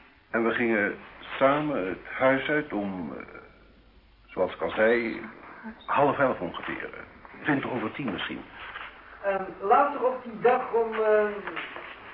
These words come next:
Speaker 2: ongeveer achttien uur vijftien herkent u het lichaam van een vrouw op het politiebureau te Frostdean als dat van uw echtgenote?
Speaker 1: Ja.
Speaker 2: Meneer Everett, we zullen zo dadelijk een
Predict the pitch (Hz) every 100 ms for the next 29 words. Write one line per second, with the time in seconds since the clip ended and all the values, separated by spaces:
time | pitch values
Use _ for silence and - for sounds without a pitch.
0 | - - - - - - - - - 208
1 | 202 170 185 180 165 165 - - 240 240
2 | - 220 196 170 - 208 247 - 254 262
3 | - - - _ _ _ _ _ _ _
4 | _ _ 180 180 240 262 240 202 170 254
5 | 233 240 208 185 160 135 185 233 233 208
6 | 175 - - 165 208 - 185 170 156 131
7 | - 220 220 - 214 220 214 - 190 185
8 | - 196 - - 175 160 190 190 - 202
9 | 196 214 226 226 - - - - - 110
10 | - - - - - - - - - -
11 | - - 202 208 208 170 - - - -
12 | - - - - _ _ _ 151 165 196
13 | 185 170 175 208 247 240 208 214